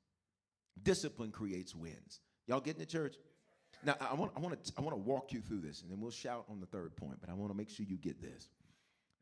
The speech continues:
Uh, First Corinthians nine twenty-four. And this is the Apostle Paul preaching. And as the Apostle Paul is preaching, what's very interesting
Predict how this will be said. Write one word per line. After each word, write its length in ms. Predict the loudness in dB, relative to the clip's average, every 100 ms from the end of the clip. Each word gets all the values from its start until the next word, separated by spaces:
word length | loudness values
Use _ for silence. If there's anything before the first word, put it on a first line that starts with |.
| -6
Uh, 100 | -4 -4 -8 -14 -18 -20 2
First 220 | 4 4
Corinthians 400 | 0 -2 -4 -4
nine 240 | -4 -4 -4
twenty-four. 500 | -4 -4 -4 -8 -10 -18 _ _ _ _ _ _ -8
And 80 |
this 120 | -4 0
is 80 |
the 60 | 0
Apostle 440 | 0 -4 -8 -8 -6
Paul 240 | -2 -2
preaching. 420 | -2 -8 -10 -10 -16 -20 _ _ -20 -10
And 80 | -6
as 80 | -2
the 80 | -2
Apostle 400 | -2 -4 -4 -8
Paul 380 | -8 -6 -4
is 120 | -6 -8
preaching, 520 | -4 -4 -2 -6 -6 -14 _ _ _ _ _ -10 -8
what's 140 | -4
very 260 | 0 0 0
interesting 580 | -4 -6 -8 -6 -8 -10